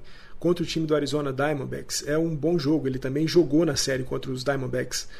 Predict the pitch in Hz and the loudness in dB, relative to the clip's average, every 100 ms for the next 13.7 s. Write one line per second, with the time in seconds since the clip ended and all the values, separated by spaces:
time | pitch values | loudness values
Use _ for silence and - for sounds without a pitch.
0 | - - - 139 143 147 143 135 135 139 | -12 -10 0 4 4 4 2 2 0 0
1 | 135 135 135 135 135 135 131 - 139 135 | 0 -2 -6 -4 -2 0 0 0 0 0
2 | 131 135 131 - 135 131 135 135 135 147 | 0 0 0 0 2 2 2 4 4 4
3 | 143 127 120 120 - - - - - 156 | 2 2 2 0 -8 -10 -10 -8 0 6
4 | 156 165 - 170 147 208 208 160 143 170 | 8 8 8 8 12 10 10 6 6 6
5 | 143 131 127 135 143 143 143 143 147 135 | 4 2 2 4 4 2 2 4 6 4
6 | 139 135 131 131 123 160 - 147 170 180 | 4 2 2 2 4 4 6 6 6 6
7 | 151 143 139 - 131 120 147 170 156 135 | 4 2 2 0 0 2 2 2 2 0
8 | 135 156 156 151 123 170 165 143 135 151 | 2 4 4 0 2 2 4 2 6 6
9 | 175 160 147 - - - 147 147 - 151 | 6 4 0 -6 -10 -10 -10 -10 -10 -10
10 | - 156 147 127 165 208 175 - 143 117 | -8 -2 0 6 10 10 8 4 2 2
11 | 135 165 185 - - - - - - - | 2 2 0 -10 -14 -12 -12 -12 -10 4
12 | 220 220 208 - - 151 165 180 220 190 | 10 10 10 2 2 6 8 6 6 6
13 | 160 151 160 147 139 127 123 | 6 4 4 4 2 2 -2